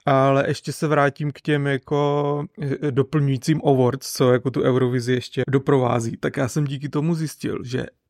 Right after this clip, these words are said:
teď v současné době existuje, eh, něco, co se jmenuje, eh, Your Vision Award, nebo tak nějak, což je jakoby cena, jakoby fanoušků za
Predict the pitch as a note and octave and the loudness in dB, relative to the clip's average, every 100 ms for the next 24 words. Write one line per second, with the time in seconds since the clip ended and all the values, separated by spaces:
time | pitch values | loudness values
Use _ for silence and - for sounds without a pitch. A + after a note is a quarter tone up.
0 | - D#3 F#3+ - - - - - - - | -4 0 0 -2 -18 -20 -20 -20 -6 -2
1 | D#3 F3 E3+ F3+ C3+ B2+ A#2+ C3 C3+ - | 2 2 2 4 4 4 2 0 -4 -2
2 | D3+ D3 C#3+ C3 C3 B2+ B2+ B2+ - C3+ | 0 0 0 0 0 0 -2 -4 -8 -6
3 | C#3 C#3 C3+ B2 - B2+ B2 D#3 C3 A#2+ | 0 2 2 2 0 -6 -6 0 2 2
4 | A#2+ B2 A#2+ C3 D3 D3+ A#2+ B2 A2+ C#3 | 0 -2 0 2 4 2 0 -2 0 -4
5 | - C3+ A#2+ A#2+ C3+ - - - B2+ B2 | -2 -2 0 2 0 -2 -12 -6 -4 -2
6 | A#2+ - - E3 - _ - D#3+ - E3 | -2 -2 -2 -4 -10 _ -2 0 2 2
7 | E3 - E3 D#3+ D#3+ - - - C3+ C3 | 2 0 0 0 -2 -6 -6 0 2 2
8 | B2 B2+ D3+ C#3 - B2+ - B2+ - C#3 | 2 0 -2 -4 -6 -6 -6 -6 0 2
9 | C3 C3 - - B2+ C3+ B2 C3+ C3 B2+ | 2 0 -4 -4 -2 -2 0 2 4 2
10 | B2+ | -2